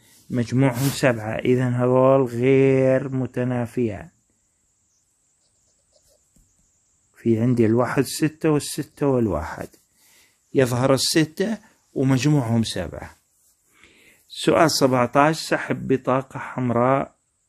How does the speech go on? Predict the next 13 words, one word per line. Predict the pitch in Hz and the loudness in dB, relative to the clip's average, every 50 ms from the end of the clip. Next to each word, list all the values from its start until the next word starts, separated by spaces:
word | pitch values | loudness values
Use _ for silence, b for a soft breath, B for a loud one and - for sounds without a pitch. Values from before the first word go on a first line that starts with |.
| _ _ _ - | _ _ _ -4
وزرقاء | 143 139 135 123 - 135 120 113 110 - - - - - - - - | 0 0 0 0 2 2 0 0 0 -2 -8 -10 -8 -8 -10 -12 -8
من | 127 127 120 120 117 | -6 -4 -2 -2 -2
مجموعة | 120 117 120 127 135 131 120 123 123 - - | -2 -4 -4 -2 -2 -2 -2 -2 -4 -6 -4
بطاقات | 151 139 127 - 120 113 110 110 - 135 135 135 131 131 - - | -2 -2 0 2 2 0 0 0 -2 0 0 0 0 -2 -6 -12
مكونة | 131 123 - - 123 120 117 113 110 107 107 98 b b b b b b b b b b b | -12 -12 -6 -4 -2 -2 0 -2 -4 -6 -8 -12 b b b b b b b b b b b
فيها | - - 156 143 123 110 104 110 113 113 | -6 0 2 2 2 2 0 -6 -6 -8
ثلاث | 107 - - 135 139 135 127 117 - - | -8 -4 0 2 2 2 2 -2 -4 -8
بطاقات | 127 123 113 - - 120 117 117 - 143 135 135 131 - | -4 -4 -4 -2 0 -2 -2 -2 -2 -2 -2 -2 -2 -6
حمراء | - - - 139 139 131 131 123 123 120 120 123 123 131 151 185 - _ _ _ _ _ _ _ _ _ _ _ _ _ _ _ _ _ _ _ _ _ _ _ _ _ _ _ _ _ _ _ _ _ _ _ _ _ _ _ _ _ _ _ _ _ _ _ _ _ _ _ _ - | -12 -8 -6 -4 -2 -2 2 4 4 4 6 4 4 2 0 -2 -6 _ _ _ _ _ _ _ _ _ _ _ _ _ _ _ _ _ _ _ _ _ _ _ _ _ _ _ _ _ _ _ _ _ _ _ _ _ _ _ _ _ _ _ _ _ _ _ _ _ _ _ _ -14
وثلاثتاش | 117 110 - - 113 110 113 110 - _ - 139 131 131 127 127 - - | -12 -10 -4 -2 -2 0 -2 -4 -6 _ 2 2 4 4 2 0 -2 -4
زرقاء | 131 131 127 123 123 - - - 120 113 117 120 135 160 196 285 _ _ _ _ _ _ _ _ _ _ _ _ _ _ _ _ _ _ _ _ _ _ _ _ _ _ _ _ _ _ _ _ _ _ _ _ _ _ _ _ _ _ _ _ _ _ _ _ _ _ _ _ _ _ _ _ _ _ _ _ _ _ _ _ _ _ _ _ _ _ _ _ _ _ _ _ _ _ _ _ - | -2 0 0 0 -2 -4 -6 -2 0 2 2 2 0 0 -4 -8 _ _ _ _ _ _ _ _ _ _ _ _ _ _ _ _ _ _ _ _ _ _ _ _ _ _ _ _ _ _ _ _ _ _ _ _ _ _ _ _ _ _ _ _ _ _ _ _ _ _ _ _ _ _ _ _ _ _ _ _ _ _ _ _ _ _ _ _ _ _ _ _ _ _ _ _ _ _ _ _ -12
وثلاثتاش | 110 110 - 123 113 117 113 113 _ - 135 123 123 123 123 - | -10 -6 -2 0 0 0 0 -4 _ 2 4 4 4 4 0 -2
صفراء | - - 143 127 120 - - 135 131 120 117 120 131 156 302 294 | -6 -4 -4 -4 -4 -4 -4 -2 0 0 0 0 0 -2 -4 -8